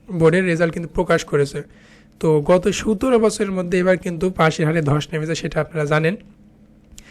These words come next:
এতে করে এইচএসসি ভোকেশনালের যে পাশের রেট সেটা হচ্ছে বাষট্টি দশমিক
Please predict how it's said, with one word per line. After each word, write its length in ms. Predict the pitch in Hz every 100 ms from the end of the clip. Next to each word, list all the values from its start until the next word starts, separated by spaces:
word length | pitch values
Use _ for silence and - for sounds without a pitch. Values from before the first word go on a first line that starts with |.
| - - - 170
এতে 140 | 185 190
করে 140 | 180 185
এইচএসসি 360 | 185 - 185 - 147
ভোকেশনালের 640 | 160 160 208 220 196 185 165 - - - _ _ -
যে 60 | 147
পাশের 300 | 156 156 175 165
রেট 160 | 160 180 -
সেটা 220 | 175 190 175
হচ্ছে 220 | - 196 170
বাষট্টি 360 | 156 190 - 175
দশমিক 420 | 160 170 175